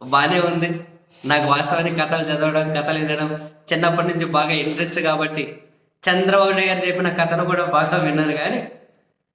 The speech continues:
మరి ఇప్పుడు చంద్రబాబు గారు చెప్పిన కథలో వైసీపీ ఎమ్మెల్యేలు దొంగలు,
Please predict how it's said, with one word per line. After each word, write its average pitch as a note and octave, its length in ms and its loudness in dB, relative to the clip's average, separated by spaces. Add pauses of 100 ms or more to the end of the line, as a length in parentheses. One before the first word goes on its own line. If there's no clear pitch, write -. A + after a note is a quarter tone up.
(460)
మరి A3+ 200 4
ఇప్పుడు A#3+ 300 4 (380)
చంద్రబాబు A3 520 2
గారు A#3 140 2
చెప్పిన A3 220 0
కథలో G3+ 440 0 (420)
వైసీపీ A#3 380 2
ఎమ్మెల్యేలు A3 400 2
దొంగలు, G3 420 2